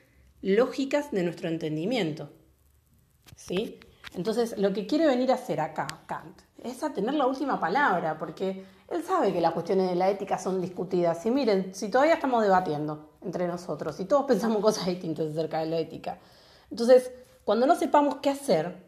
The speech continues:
y estemos perdidos, tipo el tema, "Cuando estés mal, cuando estés solo", pensá en Kant. No, mentira. <laughs> Pero, eh,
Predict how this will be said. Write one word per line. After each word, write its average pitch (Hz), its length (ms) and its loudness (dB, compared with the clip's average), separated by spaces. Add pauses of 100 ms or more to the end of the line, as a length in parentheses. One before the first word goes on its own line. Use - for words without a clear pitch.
(140)
y 175 100 -6
estemos 240 360 0
perdidos, 202 720 0 (420)
tipo 170 260 -8
el 156 120 -6
tema, 165 280 -6
"Cuando 233 300 -6
estés 269 460 -8
mal, 277 260 -2
cuando 254 340 -6
estés 269 380 -6 (100)
solo", 285 1040 -2
pensá 196 240 -2
en 196 80 2
Kant. 156 340 -2
No, 180 140 -2
mentira. 180 500 -4 (120)
<laughs> - 140 -16
Pero, 190 360 2 (600)
eh, 160 960 4